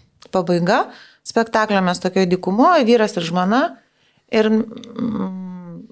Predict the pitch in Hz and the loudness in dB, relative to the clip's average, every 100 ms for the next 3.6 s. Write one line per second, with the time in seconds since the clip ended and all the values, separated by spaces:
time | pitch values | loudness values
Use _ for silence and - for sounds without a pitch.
0 | _ - 170 196 247 349 294 262 262 247 | _ -6 -2 0 0 2 4 4 2 2
1 | 233 233 202 240 269 254 233 254 233 240 | 2 0 0 0 2 2 4 4 4 4
2 | 233 214 196 196 226 262 262 254 247 254 | 2 0 0 2 2 2 4 6 6 4
3 | 196 180 190 196 190 185 | 4 2 2 2 0 -4